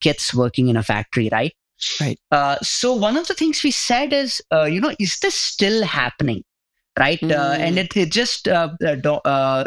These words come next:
Speaker 1: uh, we, we, we just started asking this question, you know, so much manufacturing still happens in India.
Speaker 2: Mm-hmm.
Speaker 1: Of course,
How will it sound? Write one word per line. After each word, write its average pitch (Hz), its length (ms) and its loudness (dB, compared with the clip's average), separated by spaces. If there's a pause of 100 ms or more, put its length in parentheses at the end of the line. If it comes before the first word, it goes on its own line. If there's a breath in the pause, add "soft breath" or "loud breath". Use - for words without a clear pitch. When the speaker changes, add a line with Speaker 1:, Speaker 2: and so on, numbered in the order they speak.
(120)
Speaker 1:
uh, 143 160 2
we, 170 220 0 (100)
we, 170 220 0
we 160 120 0
just 185 200 0
started 170 320 0
asking 156 360 0
this 214 140 -2
question, 220 400 0
you 220 80 2
know, 277 160 0 (280)
so 220 380 0
much 330 280 0
manufacturing 180 800 0
still 170 300 0
happens 143 420 -2
in 139 80 0
India. 120 400 0 (340)
Speaker 2:
Mm-hmm. 151 80 2
Speaker 1:
Of 185 140 0
course, - 380 0